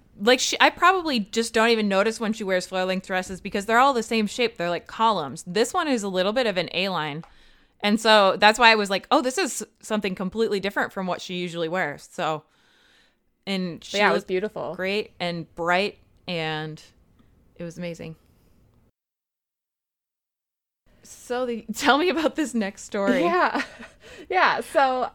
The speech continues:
Speaker 2: I think it was on Saturday, and, like, I don't, like, I, whenever I'm like, "Oh, okay, I have a, like, a moment," I'm like, "Okay, I should look and see if there's any new news beyond, like, that, you know,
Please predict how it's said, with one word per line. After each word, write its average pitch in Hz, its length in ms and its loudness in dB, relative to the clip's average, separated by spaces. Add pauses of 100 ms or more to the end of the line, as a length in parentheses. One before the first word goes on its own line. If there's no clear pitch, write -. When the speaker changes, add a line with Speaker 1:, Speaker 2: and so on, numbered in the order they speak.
(180)
Speaker 2:
I 262 80 -6
think 403 200 -8
it 466 160 2
was 381 60 0
on 311 120 -6
Saturday, 185 800 0
and, 214 260 -4
like, 220 320 -2 (200)
I 269 580 4 (340)
don't, 220 340 0 (400)
like, 190 220 -4
I, 185 280 0
whenever 214 360 -2
I'm 196 240 -2
like, 185 260 -6
"Oh, 196 180 2
okay, 180 280 -4
I - 40 -4
have 190 240 0
a, 196 120 0
like, - 240 -10 (200)
a 185 80 -2
moment," 170 640 -6 (220)
I'm - 100 -6
like, 175 180 -4
"Okay, 175 280 0
I 127 120 4
should 180 220 -6
look 185 260 -2
and 180 140 -6
see - 140 -2
if 165 80 -4
there's 170 180 -6
any 175 220 -6
new 170 240 -8
news 160 400 -8
beyond, 175 340 0
like, - 220 -8 (500)
that, - 220 4 (320)
you 185 120 -10
know, 180 220 -6